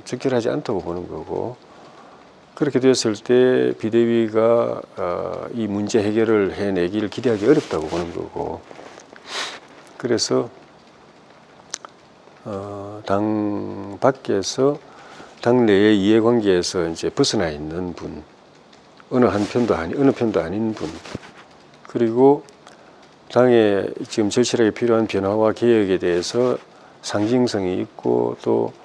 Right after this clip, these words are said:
국민적 신망이 있는 분을 비대위원장으로 모시고, 그 대신에 비대위원회는 우리 당에 경험이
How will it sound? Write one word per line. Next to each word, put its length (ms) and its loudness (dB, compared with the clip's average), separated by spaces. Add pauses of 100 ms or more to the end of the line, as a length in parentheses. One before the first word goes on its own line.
(340)
국민적 420 2
신망이 460 2
있는 300 -2
분을 460 2
비대위원장으로 540 2
모시고, 600 -6 (720)
그 100 6
대신에 240 8
비대위원회는 1120 6 (760)
우리 140 -4
당에 640 6
경험이 480 0